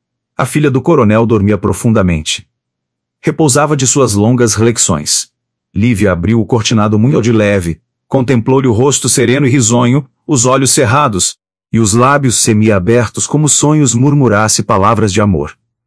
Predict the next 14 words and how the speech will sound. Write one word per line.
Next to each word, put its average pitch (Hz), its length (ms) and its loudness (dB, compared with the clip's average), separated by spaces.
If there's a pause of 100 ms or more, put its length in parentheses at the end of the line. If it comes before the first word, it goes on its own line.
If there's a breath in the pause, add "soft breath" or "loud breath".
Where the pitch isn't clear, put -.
(600)
Os - 140 -4
cabelos 151 440 0
esparsos 143 540 -2
lhe 127 100 0
serviam 131 360 0
de 127 100 0
resplendor 127 560 0
à 120 60 0
sua 127 160 0
cabeça 107 420 0
angélica. 87 600 -4 (1600)
Não, 269 160 -2
pensava 151 400 0
Lívia, 147 440 0